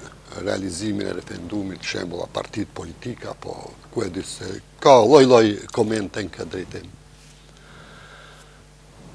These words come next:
Natyrisht duhet dallon këtu do çështje më esenciale. Për mua është me rëndësi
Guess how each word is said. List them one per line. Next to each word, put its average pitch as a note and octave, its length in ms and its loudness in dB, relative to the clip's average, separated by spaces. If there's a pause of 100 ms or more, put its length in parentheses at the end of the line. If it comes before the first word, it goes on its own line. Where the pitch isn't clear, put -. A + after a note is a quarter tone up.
Natyrisht - 500 -2 (240)
duhet C#3+ 360 -6 (720)
dallon A2+ 580 2
këtu - 440 -2 (640)
do G2+ 140 0 (760)
çështje - 380 -4
më G#2 140 -2 (180)
esenciale. F2+ 680 -10 (1200)
Për A2 140 -4
mua D#3+ 160 6
është - 140 -2
me C3 80 2
rëndësi A#2+ 280 0